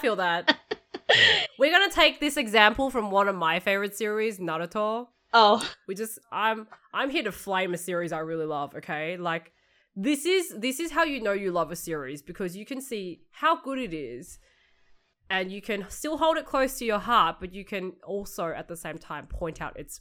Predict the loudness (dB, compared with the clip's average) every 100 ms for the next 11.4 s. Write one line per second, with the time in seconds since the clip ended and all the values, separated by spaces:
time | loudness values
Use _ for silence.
0 | -14 -12 -8 -4 -6 -6 -14 -14 -14 -18
1 | -20 _ _ _ -12 -10 -10 -8 -10 -10
2 | -12 -14 -12 -10 -10 -10 -12 -12 -12 -12
3 | -16 _ -20 -18 -2 2 6 6 6 4
4 | 0 0 0 -4 -4 -8 -8 -8 -8 -8
5 | -4 0 2 0 -2 -10 -20 _ -4 0
6 | 2 0 2 2 2 -2 -6 -4 -6 -6
7 | -6 -8 -6 -4 -4 -4 -6 -8 -12 _
8 | _ _ _ _ _ -8 -4 -4 -6 -8
9 | -8 -8 -10 -12 -14 -8 0 2 2 0
10 | -6 0 4 4 4 2 0 2 0 0
11 | -4 -6 -6 -6